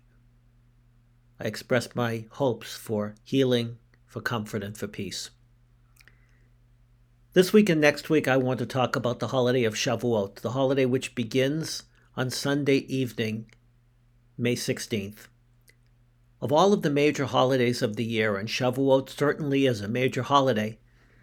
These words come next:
Shavuot is probably the least well-known, and I think the most underappreciated. It's a wonderful holiday.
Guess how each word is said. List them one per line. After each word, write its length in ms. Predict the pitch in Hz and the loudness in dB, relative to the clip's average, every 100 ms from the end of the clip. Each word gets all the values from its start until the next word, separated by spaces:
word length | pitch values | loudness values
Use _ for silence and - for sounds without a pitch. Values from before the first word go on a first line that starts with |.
| _ - | _ -14
Shavuot 580 | - 151 151 170 170 170 | -2 -2 2 6 6 4
is 100 | 160 | -2
probably 640 | - - 165 160 143 151 | -2 2 2 2 0 0
the 100 | 139 | 2
least 400 | 135 131 165 - | 0 2 0 0
well-known, 680 | 151 147 135 123 120 120 139 - _ _ _ _ _ _ _ - | 4 4 4 2 2 0 -4 -10 _ _ _ _ _ _ _ 2
and 360 | 147 160 147 - | 4 4 2 0
I 140 | 151 | 0
think 480 | 170 - 123 107 - | 0 2 2 2 -4
the 80 | 135 | 0
most 240 | 131 127 | 0 2
underappreciated. 1080 | 135 135 123 117 - 123 113 120 107 104 104 - _ _ _ _ _ _ _ | 0 2 2 0 0 -4 -2 -2 -2 -4 -8 -14 _ _ _ _ _ _ _
It's 160 | - - | -10 0
a 140 | 143 | 2
wonderful 640 | 123 120 139 175 185 - 147 | 2 0 2 2 2 2 0
holiday. 520 | 120 120 117 107 107 | 2 2 0 -4 -8